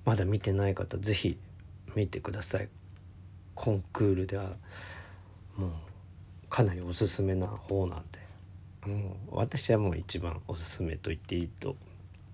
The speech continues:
思ってるんですけどね。まあ、ドラマっていうのは最終回見るまでね、評価しづらいところありますけども。今のところ最高ですね。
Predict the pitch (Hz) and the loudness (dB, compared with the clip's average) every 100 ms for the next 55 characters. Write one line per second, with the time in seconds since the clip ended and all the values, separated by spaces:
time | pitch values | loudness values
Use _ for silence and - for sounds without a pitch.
0 | - - - 92 92 - - 78 - - | -16 -10 -4 -2 -2 -4 -8 -6 -8 -10
1 | 82 98 90 - 92 95 113 110 90 - | -6 -6 -6 -2 0 2 4 4 2 -6
2 | - - - 110 110 - - 92 85 87 | -10 -6 -2 2 2 2 0 -4 -4 -4
3 | 85 - - - - - - - - - | -6 -10 -8 -8 -8 -16 -16 -16 -16 -16
4 | - - - - - - - 104 - - | -16 -16 -16 -16 -16 -4 8 8 8 -2
5 | - 98 92 90 - - - - - - | -2 0 0 -2 -6 -6 -8 -10 -10 -10
6 | - - - - - - - - - - | -12 -14 -16 -16 -16 -18 -16 -16 -18 -18
7 | - - - 95 87 80 78 78 - 90 | -18 -2 2 2 2 -4 -4 0 4 4
8 | - - - - - | 2 -6 -6 -6 -6